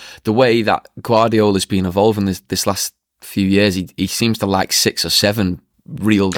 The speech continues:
big players, <laughs> doesn't he? At the minute, he's, he's, he's kind of like in Joe Space Jam when they, uh, when, when they turn into those aliens. That's kind of, that's kind of how I see the <laughs> evolution of Guardiola's, um,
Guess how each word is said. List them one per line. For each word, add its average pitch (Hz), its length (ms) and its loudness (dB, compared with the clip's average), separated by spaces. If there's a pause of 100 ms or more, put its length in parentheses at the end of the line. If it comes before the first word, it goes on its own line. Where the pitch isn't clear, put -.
(140)
big 117 180 2
players, 92 540 -2 (100)
<laughs> - 100 -20
doesn't 113 260 0
he? 110 80 0
At 101 60 -2
the 104 120 0
minute, 104 180 0
he's, 95 140 -2 (380)
he's, 110 260 -2 (240)
he's - 160 -4
kind 143 220 4
of 123 100 -2
like 117 240 0
in 110 220 -4 (160)
Joe 123 160 0
Space 139 500 0
Jam 92 380 -4 (340)
when 95 360 -4
they, 95 180 -4
uh, 92 480 -4 (160)
when, 110 280 -4
when 113 180 0
they 113 120 2
turn 120 340 0
into 123 240 -2
those 127 240 2
aliens. 120 460 2
That's 123 200 0
kind 123 160 -2
of, 95 60 -8
that's 127 200 0
kind 123 240 0
of - 60 -10
how 110 220 2
I 104 60 2
see 113 260 0
the 107 200 0
<laughs> - 20 4
evolution 117 540 2
of 95 160 -4
Guardiola's, 98 640 2
um, 92 420 0